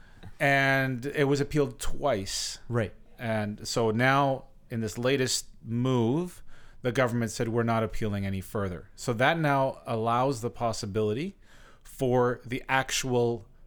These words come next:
Speaker 1: possible deal to be discussed.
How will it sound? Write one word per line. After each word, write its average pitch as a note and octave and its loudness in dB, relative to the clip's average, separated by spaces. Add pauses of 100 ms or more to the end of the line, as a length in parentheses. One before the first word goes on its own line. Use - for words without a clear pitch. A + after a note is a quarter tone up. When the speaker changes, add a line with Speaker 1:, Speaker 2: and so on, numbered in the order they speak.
(120)
Speaker 1:
possible C3 4
deal A2+ -2
to - -8
be G2 -8
discussed. - -10